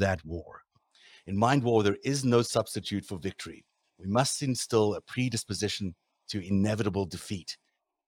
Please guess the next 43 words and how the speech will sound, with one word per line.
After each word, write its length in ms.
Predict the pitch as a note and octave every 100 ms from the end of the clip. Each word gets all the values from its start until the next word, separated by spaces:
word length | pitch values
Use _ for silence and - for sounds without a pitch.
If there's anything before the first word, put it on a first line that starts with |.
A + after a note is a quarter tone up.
| _
Then 140 | A2
it 40 | A2+
goes 140 | G2+
on 120 | F#2+
to 60 | E2
say 260 | - G2 F2+
that 140 | F2+
strategic 500 | - G2 B2 A#2+ A#2
mind 260 | G2 G2 G2
war 200 | F#2+ F#2
must 200 | G2 -
begin 340 | G#2 G#2 F#2+ - _
the 80 | F#2
moment 320 | G2+ A#2 A2
war 180 | F#2+ G2+
is 80 | G2
considered 400 | G2 - G#2+ F#2
to 80 | F#2
be 200 | F2 E2+
inevitable. 800 | F2 F2 F2+ A#2 B2 E3+ G3+ - _ _ - -
It 100 | -
must 180 | G2 F#2+
seek 320 | - - D3+
out 140 | B2+ A2+
the 80 | G2
attention 460 | - A#2+ A2+ A#2+
of 100 | F#2
the 100 | G#2+ G#2+
enemy 240 | G#2+ G#2
nation 400 | G2 G2 G#2 F#2+
through 160 | - G#2+ -
every 300 | B2 D#3 C3+
available 400 | A2 A2 G2 F#2+
medium, 380 | D3 E3 C#3+ - _ _ -
and 80 | B2+
it 60 |
must 140 | B2 -
strike 280 | A#2+ A2
at 40 | A#2
the 60 |
nation's 380 | G#2+ F#2 - G#2
potential 440 | G2+ - A2+ - A#2+
soldiers 460 | - F#2+ F2 E2